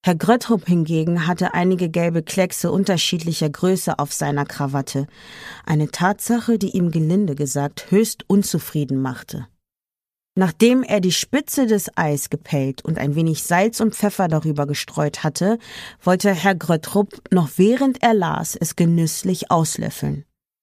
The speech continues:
Er hätte es auch, wenn ihn das Ei nur nicht auf absolut unvorhersehbare Art und Weise angespritzt hätte. Mit anderen Worten, das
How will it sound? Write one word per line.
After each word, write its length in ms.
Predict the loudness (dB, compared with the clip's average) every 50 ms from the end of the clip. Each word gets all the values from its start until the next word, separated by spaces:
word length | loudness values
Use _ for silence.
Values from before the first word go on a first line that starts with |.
| _ _ _ _ _ _ _ _ _ _ _ _ _ _ _ _ _ _ _
Er 100 | 2 2
hätte 360 | 4 4 2 2 2 2 2
es 240 | 2 0 -4 -4 -4
auch, 320 | -2 -2 0 -2 -2 -2 0
wenn 140 | 0 2
ihn 140 | 2 2 2
das 280 | 2 0 -2 -4 -2 0
Ei 280 | 2 4 4 4 4
nur 160 | 4 4 4 4
nicht 420 | 2 2 2 0 -4 -8 -14 -14 -16 -16 -16 -16 -2 2
auf 260 | 4 4 4 2 -2 -4 _ 2
absolut 600 | 4 4 2 0 0 2 2 4 2 2 0 -6 _ _ _ _
unvorhersehbare 1300 | 4 6 6 6 4 2 0 0 0 2 2 2 2 2 2 0 0 0 0 0 0 0 0 -2 -2 0
Art 240 | 0 0 0 0 0
und 200 | -2 -4 -2 -2
Weise 380 | 0 0 0 0 0 -2 0 2
angespritzt 920 | 2 4 4 2 2 0 -2 -4 -6 -6 -6 -6 -6 -6 -8 -12 -10 -10
hätte. 320 | -10 -8 -8 -8 -8 -8 -10 -16 -20 _ _ _ _ _ _ _ -4
Mit 180 | -4 0 2 4
anderen 380 | 4 4 4 4 4 2 4
Worten, 460 | 4 2 2 2 2 2 2 2 0 -2 -8 -18 -20 -20 -20 -20 -20 -20 -20 _ _ _ _ _ _ _
das 320 | -4 -2 -2 -2 -4 -6